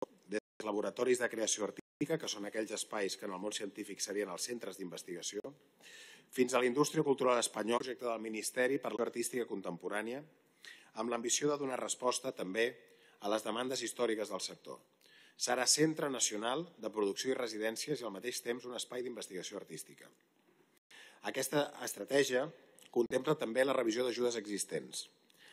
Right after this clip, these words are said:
així com la implementació de noves línies i beques amb caràcter transversal a totes les seves àrees de suport a la creació i producció.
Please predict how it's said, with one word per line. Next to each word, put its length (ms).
així 240
com 160
la 80
implementació 800
de 100
noves 300
línies 400
i 80
beques 400
amb 180
caràcter 400
transversal 600
a 100
totes 320
les 220
seves 240
àrees 400
de 120
suport 340
a 60
la 80
creació 320
i 40
producció. 520